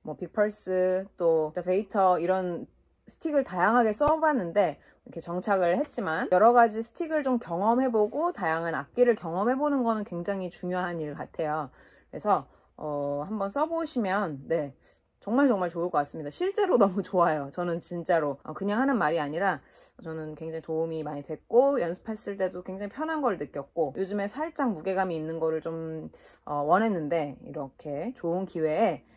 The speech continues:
네, 드럼코리아에서 놓은 스틱을 이렇게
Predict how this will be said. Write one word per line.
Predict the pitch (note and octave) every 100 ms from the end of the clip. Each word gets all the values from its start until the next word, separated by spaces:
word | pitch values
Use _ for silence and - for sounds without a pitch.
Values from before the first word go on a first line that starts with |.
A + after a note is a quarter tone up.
| _ -
네, | C#3+ -
드럼코리아에서 | - D#3+ E3+ D3+ C#3+ C#3+ D3+ D3+ E4 - _ _ _ _
놓은 | E3 E3+
스틱을 | G3+ - C4+ A#3 A3 C#4+ C#4+
이렇게 | D#3+ D#3 - D3+ D3